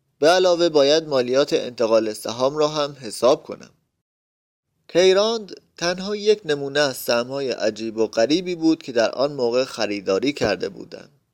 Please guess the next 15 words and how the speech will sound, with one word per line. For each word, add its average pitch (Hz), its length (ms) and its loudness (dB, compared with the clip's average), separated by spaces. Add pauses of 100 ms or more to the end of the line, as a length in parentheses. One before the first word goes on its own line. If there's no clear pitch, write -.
(680)
بقیهٔ 175 380 2
آنها 165 320 -2
شامل 143 420 -2
اسموگل، 131 840 0 (540)
مینز، 131 520 -4 (360)
معادن 123 520 2
سودبری 113 760 0
باسین، 123 600 -2 (420)
سملتینگ 117 720 -4
کبک، 127 600 2 (260)
رکسپای 127 760 0 (420)
و 135 120 2
جوی 156 340 4
اکسپلیریتون 123 920 -2
بود. - 300 -14